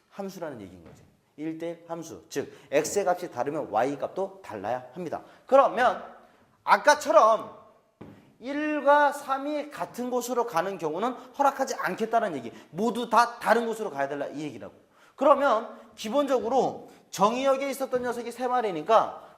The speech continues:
공역에 있었던 녀석들은 세 마리 이상이 돼야지만 다 다른 곳으로 갈 수 있는 거겠지.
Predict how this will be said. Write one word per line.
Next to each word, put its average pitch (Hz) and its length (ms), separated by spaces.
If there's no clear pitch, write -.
공역에 247 380
있었던 220 320
녀석들은 185 400
세 214 240
마리 220 320
이상이 170 340
돼야지만 147 640
다 175 160
다른 170 260
곳으로 165 260
갈 131 100
수 - 100
있는 127 160
거겠지. 110 400